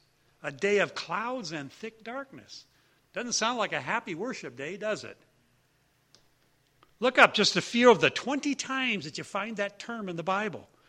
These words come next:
and see that refers exclusively to the day of Yahshua's return,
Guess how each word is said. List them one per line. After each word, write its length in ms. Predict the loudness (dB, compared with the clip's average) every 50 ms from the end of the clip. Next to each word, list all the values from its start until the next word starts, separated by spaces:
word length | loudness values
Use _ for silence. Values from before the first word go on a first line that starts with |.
| _ _ _ _ _ _ _ _ _ _ _ _ _ _ _ _ _ _ _ _ _ _ _ _ -12
and 120 | -4 0
see 240 | 2 2 4 4 4
that 120 | 4 2 2
refers 420 | 2 0 2 2 2 2 2 2
exclusively 720 | 0 -2 -2 -2 4 6 6 6 6 4 2 2 0 -2 -4
to 120 | -4 -4
the 100 | -4 -4
day 200 | -4 -6 -4 -2
of 140 | -2 -2 -2
Yahshua's 520 | -2 -2 -2 -2 -4 -6 -8 -12 -12 -12
return, 540 | -14 -16 -16 -10 -8 -6 -6 -4 -6 -8 -10